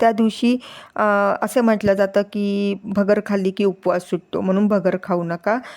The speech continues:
इतर तुम्ही कुठलाही फराहार घेऊ शकता. तर बघा, त्या दिवशी केस धुवू नये, कारण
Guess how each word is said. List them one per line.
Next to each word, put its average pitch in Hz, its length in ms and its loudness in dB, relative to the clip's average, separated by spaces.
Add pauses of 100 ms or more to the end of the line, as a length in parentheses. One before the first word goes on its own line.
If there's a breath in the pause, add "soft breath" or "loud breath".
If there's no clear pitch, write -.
(240 loud breath)
इतर 233 300 0
तुम्ही 226 220 4
कुठलाही 220 440 0
फराहार 208 640 0 (300 soft breath)
घेऊ 214 220 4
शकता. 165 480 -4 (500 soft breath)
तर 233 60 2
बघा, 233 240 2
त्या 240 200 2
दिवशी 220 380 -2 (180)
केस 220 320 2
धुवू 185 180 2
नये, 165 280 0 (120)
कारण 196 240 0